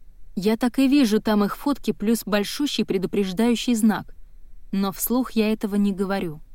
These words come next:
Собственно, я вообще ничего не говорю, в то время как мой мозг лихорадочно работает, пытаясь отыскать выход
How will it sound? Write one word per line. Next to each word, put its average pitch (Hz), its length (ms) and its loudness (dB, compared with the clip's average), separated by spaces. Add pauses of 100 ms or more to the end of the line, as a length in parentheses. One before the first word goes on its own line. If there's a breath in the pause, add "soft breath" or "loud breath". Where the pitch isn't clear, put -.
(760)
Собственно, 190 460 -2
я 190 180 -2
вообще 196 360 0
ничего 190 380 -2
не 185 120 -2
говорю, 180 420 -2 (180 soft breath)
в - 120 -14
то 208 100 2
время 202 280 4
как 196 200 -2
мой 202 140 2
мозг 220 340 2
лихорадочно 208 640 0
работает, 202 560 0
пытаясь 202 420 -2
отыскать - 440 -6
выход 208 340 -2